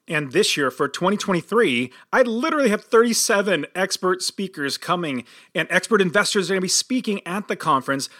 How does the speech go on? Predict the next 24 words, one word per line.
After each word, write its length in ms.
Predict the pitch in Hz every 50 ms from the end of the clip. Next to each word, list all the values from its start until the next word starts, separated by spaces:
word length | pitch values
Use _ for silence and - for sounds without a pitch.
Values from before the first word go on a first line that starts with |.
| - - _ _ _
I 120 | - 180 196
am, 240 | 185 170 147 117 - -
I'm 200 | 143 143 156 151
just 220 | 143 147 139 - -
blown 220 | 131 127 127 127
away 320 | 120 117 117 117 117 117 110
at 140 | 107 -
how 500 | - - 147 143 143 143 139 139 139 127 - - - _ _ _ _
tremendous 640 | - - 160 147 139 143 147 143 131 131 127 - - - - - _ -
it 160 | 175 147 143
is 360 | 143 135 135 131 123 - - - -
to 100 | 160 147
have 340 | 113 110 147 147 143 139 143 -
a 140 | 147 139 135
vision 580 | 131 127 180 214 196 120 123 117 110 117 139 139 - - - _ _ _ -
of 400 | 147 147 143 143 147 139 135 170 -
helping 440 | - - 156 180 202 196 208 208 190
people 520 | - - 165 143 - 123 117 127 - - _ -
and 160 | 170 165 180
then 80 | 190 180
getting 260 | 151 139 208 202 180
so 320 | 170 - - - 202 185 190
many 220 | 202 196 196 190
people 480 | 190 - 170 147 - 143 131 135 -